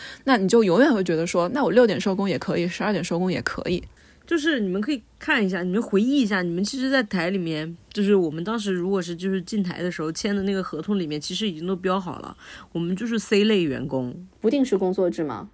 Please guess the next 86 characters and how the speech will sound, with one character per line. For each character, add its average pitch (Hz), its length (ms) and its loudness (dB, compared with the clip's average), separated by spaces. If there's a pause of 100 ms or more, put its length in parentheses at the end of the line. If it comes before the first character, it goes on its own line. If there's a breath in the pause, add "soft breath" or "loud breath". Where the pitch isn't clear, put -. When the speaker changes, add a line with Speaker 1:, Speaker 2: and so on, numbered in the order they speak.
(200)
Speaker 2:
对， 185 300 2
我 160 40 -4
们 170 140 -2
就 240 100 -4
是 254 80 0
C 233 200 0
类 226 100 4
员 156 220 -2
工， 170 180 -2
我 151 40 -4
们 151 120 -4
是 220 140 -4
没 190 100 0
有 185 100 2
固 175 140 -2
定 175 160 -2
工 160 100 -6
作 160 140 -6
时 151 160 -8
间 139 220 -6
的， 135 100 -6
就 302 140 0
是 262 100 0
要 226 160 4
无 170 160 0
限 220 240 -2
制 170 80 -6
在 160 140 -2
工 160 240 -8
作。 - 400 -2 (580)
Speaker 1:
这 311 160 2
个 262 100 8
我 220 160 8
也 226 140 6
理 170 240 -2
解 226 160 6
啦， 90 220 0
就 220 160 2
是 202 80 -2
说 220 220 2
你 190 120 0
是 220 100 -2
不 185 140 -2
定 214 180 2
时 151 220 0
的， 151 140 0
但 262 160 2
这 269 100 0
个 269 80 4
不 214 100 0
定 262 200 6
时 180 280 2
并 277 220 2
不 220 100 4
意 233 140 4
味 220 140 8
着， 190 160 2
那 262 160 4
我 190 120 6
是 - 140 -2
不 214 80 -2
是 220 160 4
一 214 80 2
天 208 260 0 (300 loud breath)
可 262 100 4
以 220 60 8
工 226 180 4
作 220 120 4
二 226 80 4
十 202 60 2
四 254 200 0
小 180 160 -2
时 - 180 -2
呢？ 151 120 -4
我 185 100 -2
总 202 160 0
要 214 100 4
有 226 120 6
一 - 20 2
个 202 100 2
期， 247 360 0
有 185 120 2
个 220 80 2
底 165 360 2
的 - 80 -8
吧。 160 280 2